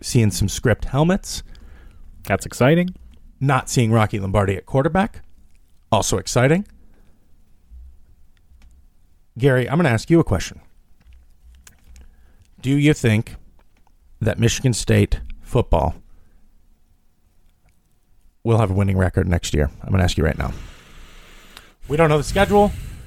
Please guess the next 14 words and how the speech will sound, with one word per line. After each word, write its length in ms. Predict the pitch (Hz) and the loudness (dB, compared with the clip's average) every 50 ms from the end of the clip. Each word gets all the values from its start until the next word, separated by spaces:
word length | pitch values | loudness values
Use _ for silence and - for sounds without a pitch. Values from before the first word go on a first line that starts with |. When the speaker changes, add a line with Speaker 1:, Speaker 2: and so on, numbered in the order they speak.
| - - - - - | -20 -20 -20 -10 -6
Speaker 1:
Nothing's 280 | - 127 117 117 104 92 | -4 -2 -2 -2 -2 -2
been 140 | 120 113 95 | -4 -2 -2
confirmed. 480 | 113 104 - 143 147 151 151 156 - - - | -4 -4 -2 0 2 2 2 0 -2 -4 -2
Speaker 2:
I, 60 | 175 | -2
I 40 | 151 151 | 0 0
Speaker 1:
I 40 | 170 | 2
Speaker 2:
think 120 | 151 180 | 4 6
Speaker 1:
want 100 | 175 170 | 6 6
Speaker 2:
it's 60 | 180 | 6
Speaker 1:
your 80 | 175 180 | 6 6
Speaker 2:
gonna 100 | 190 202 | 6 6
Speaker 1:
honest 140 | 202 196 220 | 6 6 6
Speaker 2:
be 60 | 220 | 6
Speaker 1:
opinion. 160 | 220 202 190 | 6 4 4